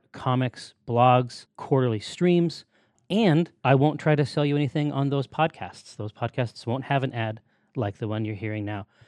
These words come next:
Sound good? Consider it. Go to penny dash arcade dot com forward slash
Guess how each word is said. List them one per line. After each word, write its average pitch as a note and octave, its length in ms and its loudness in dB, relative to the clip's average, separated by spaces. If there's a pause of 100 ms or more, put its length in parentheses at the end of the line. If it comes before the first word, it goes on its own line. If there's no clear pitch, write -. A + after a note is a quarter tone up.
(120)
Sound C#3+ 260 0
good? G3+ 200 0 (320)
Consider C#3+ 440 2
it. G#2 120 -6 (340)
Go B2+ 120 0
to A#2+ 80 -4
penny D3+ 280 -2
dash B2+ 300 -2
arcade A#2 300 -4
dot A2+ 160 -4
com A#2+ 200 -2
forward A#2 260 -6
slash A#2 360 -4